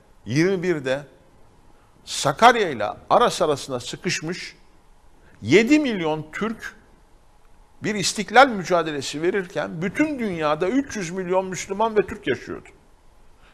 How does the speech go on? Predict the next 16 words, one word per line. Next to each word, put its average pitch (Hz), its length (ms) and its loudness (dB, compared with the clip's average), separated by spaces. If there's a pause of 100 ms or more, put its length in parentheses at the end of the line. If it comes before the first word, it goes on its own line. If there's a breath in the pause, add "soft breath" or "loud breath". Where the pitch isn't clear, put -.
Ve 143 180 0
bu 269 140 2
üç 311 220 2
yüz 226 160 0
milyonun 202 600 0 (600 soft breath)
yedi 185 360 6
milyona 151 560 0
hariç, 185 680 6 (1120)
yani 170 220 4
iki 185 220 -8
yüz 277 260 0
doksan 233 360 4
üç 302 260 -6
milyonu 185 540 0 (1800)
bir 240 400 -2
Hristiyan 240 680 0